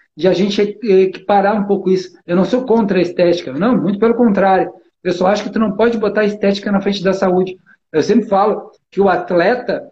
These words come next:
ele não tá preocupado com a saúde, ele tá preocupado com o rendimento, ele, ele precisa ganhar. E aí ele se dopa,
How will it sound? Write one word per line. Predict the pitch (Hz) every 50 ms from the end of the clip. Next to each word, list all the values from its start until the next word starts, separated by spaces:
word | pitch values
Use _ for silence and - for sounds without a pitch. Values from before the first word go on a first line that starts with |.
| _ _ _ _ _ -
ele | 175 175 185 214
não | 233 240
tá | 220 - 294 311
preocupado | 302 311 247 - - 220 202 190
com | 185 190
a | 165
saúde, | - 175 170 165 160 135 135
ele | 139 135
tá | 185 185
preocupado | 180 226 202 - - - 202 226 233 240
com | - - 247 262
o | 254
rendimento, | 247 277 294 262 294 285 254 262 233 190 175
ele, | 160 151 - - _ _ -
ele | 208 180 170
precisa | - 202 170 - - 214 247 233 269 269
ganhar. | 233 208 254 262 247 233 220 214 202 180 - - - _ _ _ _ _ _ -
E | 170 185
aí | 185 190
ele | 196 190 226 196 -
se | - - - 240 202
dopa, | 165 190 196 196 196 196 196 - 208 202 196